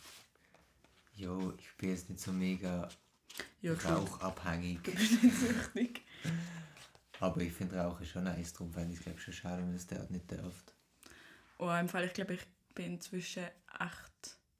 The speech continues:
Speaker 2: an einem Punkt, wo ich nicht glaub, dass nach dem Tod noch etwas kommt.
Speaker 1: Echt?
Speaker 2: Echt.
Speaker 1: Denkst du denn, also ja,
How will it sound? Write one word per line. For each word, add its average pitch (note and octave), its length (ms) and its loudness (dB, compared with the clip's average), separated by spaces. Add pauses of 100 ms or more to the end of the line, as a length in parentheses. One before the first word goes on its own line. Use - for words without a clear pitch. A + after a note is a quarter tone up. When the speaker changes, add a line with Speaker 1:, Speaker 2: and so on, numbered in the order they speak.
(320)
Speaker 2:
an F3+ 140 -4
einem F3+ 180 -4
Punkt, F3+ 280 0
wo E3+ 40 -4
ich E3 240 -4
nicht E3+ 360 -2
glaub, F3 360 -8
dass F3 180 -6
nach F3 140 -4
dem F#3 160 -8
Tod - 180 -8
noch - 120 -4
etwas - 200 -16
kommt. - 300 -10 (400)
Speaker 1:
Echt? A2+ 480 0 (260)
Speaker 2:
Echt. F3 320 -8 (1400)
Speaker 1:
Denkst G2+ 300 4
du G#2+ 120 4
denn, G2+ 180 -2
also G2+ 180 0
ja, F#2+ 260 0